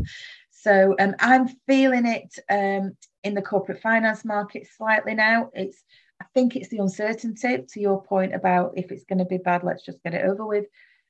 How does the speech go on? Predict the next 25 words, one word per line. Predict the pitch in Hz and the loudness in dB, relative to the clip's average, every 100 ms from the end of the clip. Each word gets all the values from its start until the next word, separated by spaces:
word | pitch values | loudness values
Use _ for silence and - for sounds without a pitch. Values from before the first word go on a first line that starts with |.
| _ - | _ 2
Um, | 185 180 180 - - _ _ _ _ _ | 4 4 2 -2 -10 _ _ _ _ _
it | 180 - | -12 0
is | 208 196 | 2 4
very | 220 214 | 2 2
much | 196 185 | -2 -2
the | 190 | -4
message | 190 185 190 | -4 -2 -4
I'm | 185 180 | -2 0
hearing | 190 180 175 175 | 2 2 0 -2
from | 170 - 180 175 | -8 -4 -2 0
a | 170 | -2
lot | 170 | -4
of | 170 | -6
accountants | 175 196 185 185 185 180 185 | -4 0 0 -2 -6 -6 -6
and | 180 | -4
a | |
lot | 175 170 | -4 -6
of | 170 | -4
businesses | 190 185 175 - 165 165 _ - - _ - | -6 -4 -6 -4 -4 -6 _ -20 -20 _ 0
is, | 185 175 175 - _ _ _ - | 2 2 0 -8 _ _ _ -4
"If | 190 | 0
it's | 190 - | 0 -2
going | 214 196 | -2 -2
to | 190 | -4
be | 185 175 170 | -4 -2 -4